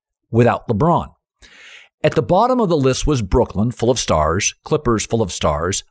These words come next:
Lakers, middle of the pack, though full of stars. Here was my takeaway on Cleveland, is that Milwaukee was also way up there, and so was Philadelphia. So it wasn't a market thing necessarily. Cleveland's not a major market. Ethan, my takeaway was,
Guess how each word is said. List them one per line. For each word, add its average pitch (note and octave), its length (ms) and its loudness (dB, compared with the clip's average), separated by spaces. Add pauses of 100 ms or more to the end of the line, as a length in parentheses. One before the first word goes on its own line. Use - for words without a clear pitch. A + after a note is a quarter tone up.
Lakers, D3+ 580 0
middle C#3+ 320 0
of G#2 80 0
the A2 80 0
pack, D#3+ 480 -2
though A#2 140 2
full G2 220 -4
of F2 80 -4
stars. G#2+ 520 -2 (380)
Here G3 160 4
was F#3+ 140 2
my F3+ 100 0
takeaway A#2 420 0
on G#2+ 140 -2
Cleveland, G2+ 480 -4 (1040)
is D3+ 260 2
that C#3+ 180 0
Milwaukee D#3 520 0
was B2 180 2
also A#2 300 2
way G2+ 220 2
up E2 180 -2
there, G#2 400 -2 (120)
and A#2+ 300 -2
so - 180 -2
was G2 160 0
Philadelphia. A#2 580 -2 (500)
So - 180 2
it - 60 2
wasn't G3 260 0
a B3+ 60 0
market E3 600 0
thing A2+ 280 -2
necessarily. G#2 640 0
Cleveland's G2+ 400 0
not G2+ 120 0
a F#2 40 0
major F#2 260 -2
market. G#2 400 -2
Ethan, D#3+ 300 0
my C3+ 160 0
takeaway A2 460 0
was, D2 420 -12